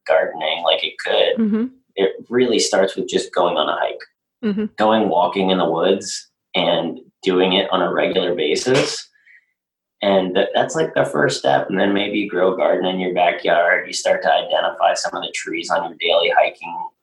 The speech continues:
Speaker 1: you know, that you're doing. And not just that, but you're getting exercise. There's so many people who are just sitting on their couch all the time.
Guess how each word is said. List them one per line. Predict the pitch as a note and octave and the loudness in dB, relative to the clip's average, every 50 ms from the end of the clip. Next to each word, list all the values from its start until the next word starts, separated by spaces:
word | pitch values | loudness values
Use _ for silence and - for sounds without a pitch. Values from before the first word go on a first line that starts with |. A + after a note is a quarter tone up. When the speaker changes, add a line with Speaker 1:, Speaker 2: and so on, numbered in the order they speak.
| _ _ _ _ _ _ _ _ _ | _ _ _ _ _ _ _ _ _
Speaker 1:
you | G2 F#2+ F#2+ F#2 | 0 2 4 4
know, | F2+ F2 F2 F2 E2 D2 - - - _ _ _ - | 4 2 0 0 0 -2 -4 -6 -12 _ _ _ -2
that | F#2+ F#2+ G2 | -2 0 0
you're | F#2+ F2 | 0 -2
doing. | F2 - E2 E2+ E2 E2 D#2+ D#2+ D#2+ E2+ E2+ | -2 -4 -4 -2 -2 -4 -4 -4 -6 -6 -8
And | F2 F2 - - - | -8 -8 -10 -10 -4
not | G2+ G2 G2 G2 - | -2 0 0 0 0
just | F#2 F#2 - - | -2 -4 -2 0
that, | F#2 F#2+ F#2+ F#2+ - | 0 0 0 0 -2
but | F#2+ F2+ - | -4 -6 -6
you're | F#2+ - | -4 -2
getting | F2+ F2+ F2+ F2+ - | -2 0 0 0 0
exercise. | F2+ - - - - - - - - - - - - | 0 -2 -2 -2 -4 -6 -6 -4 -4 -2 -2 -2 -2
There's | D2+ D#2 - - | -4 -4 -6 -6
so | - - D#2 | -6 -6 -6
many | D#2+ - - - | -6 -8 -10 -12
people | - - - - - | -14 -16 -14 -10 -8
who | - | -6
are | E2+ E2+ - - - | -6 -6 -6 -8 -8
just | - - - - - - _ _ _ _ _ _ _ _ _ _ _ | -6 -6 -6 -6 -8 -14 _ _ _ _ _ _ _ _ _ _ _
sitting | _ - - - - F#2+ F#2+ G2+ F#2+ F#2+ | _ -10 -10 -2 -2 0 2 2 2 2
on | F#2 F2 | 2 0
their | E2+ - - | 0 -2 -2
couch | - G2 G#2+ - - - | 0 0 0 0 -2 -4
all | - - - - - - - | -6 -6 -6 -8 -10 -14 -18
the | - - | -20 -12
time. | - - - - - F#3+ F#3+ | -10 -8 -8 -8 -8 -10 -12